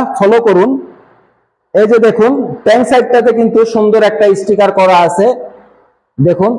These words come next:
আর স্টিকারটাও কিন্তু ফুল ফ্রেশ অবস্থাতে আছে। এতে বোঝা যাচ্ছে যে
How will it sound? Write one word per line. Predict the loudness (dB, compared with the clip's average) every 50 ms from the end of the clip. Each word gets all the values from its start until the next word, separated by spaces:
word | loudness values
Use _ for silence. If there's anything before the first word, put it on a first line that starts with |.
| -10 -14 -16 -18 -20 -20 _ _ _ _ _ _ _ _
আর | 0 0 0 0 0 -2 -2 -2
স্টিকারটাও | -2 -2 0 0 0 0 0 0 0 0 0
কিন্তু | -2 -2 -2 -2 -2 -2 -2
ফুল | -2 0 0 0 0
ফ্রেশ | 2 2 0 2 0 0
অবস্থাতে | -2 -2 -2 0 -2 -2 0 0 0 0
আছে। | 0 0 0 0 0
এতে | 0 0 -2 -2 0
বোঝা | 0 0 0 0 0 0
যাচ্ছে | -2 -2 -2 -2 -2 0 0 2
যে | 0